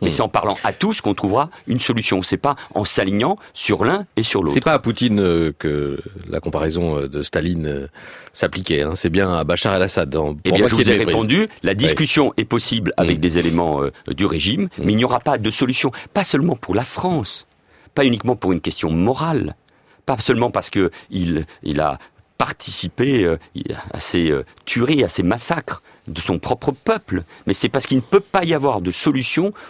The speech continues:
Speaker 1: pour toute une série de pays et pour les Syriens qui sont aujourd'hui dans l'opposition et qui combattent à la fois le terrorisme de Daesh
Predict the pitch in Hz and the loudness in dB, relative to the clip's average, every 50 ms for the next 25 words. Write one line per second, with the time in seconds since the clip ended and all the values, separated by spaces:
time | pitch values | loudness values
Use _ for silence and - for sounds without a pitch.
0 | - - - 120 - - 202 196 - 170 160 135 - - 139 120 123 113 98 - | -8 -4 -4 -2 -2 0 -2 -2 0 -2 -2 -2 0 0 2 2 2 0 -2 -6
1 | - - - - 80 78 85 127 117 - 269 285 240 254 247 - - _ - - | -12 -20 -16 -14 -8 0 0 0 2 4 4 4 4 4 0 -2 -10 _ 2 4
2 | 156 120 - - 151 220 202 131 104 95 - - - - - 147 151 180 220 269 | 4 4 4 2 0 2 2 4 2 2 0 0 -2 0 2 2 2 2 2 2
3 | 269 247 - - - 110 - - 131 123 107 98 110 104 101 107 104 - - - | 2 2 0 -2 -2 -2 0 2 2 2 4 2 2 0 2 0 -4 -4 -8 -18
4 | - - 87 85 127 139 131 107 90 - 92 87 78 92 92 - - 226 247 240 | -14 -8 -2 0 2 2 2 2 0 0 -2 0 0 0 -2 0 2 2 2 0
5 | 233 - - - - - 101 - - - - - - - 143 143 135 135 110 - | -2 -6 -16 -10 -4 -4 -4 -4 -4 -12 -12 -8 -2 0 2 4 4 2 0 0
6 | - - _ - - 226 220 185 156 - - 123 131 127 117 110 - - - - | -6 -14 _ -4 -2 0 0 0 -2 -2 0 2 2 2 2 -2 -6 -10 -16 -6
7 | - 85 90 - - 98 87 85 90 95 92 - 80 76 76 73 73 78 78 190 | -2 -2 -2 2 2 2 2 2 2 0 0 0 -2 -2 -2 -2 0 0 0 0
8 | 160 117 - - | -2 -2 -4 -6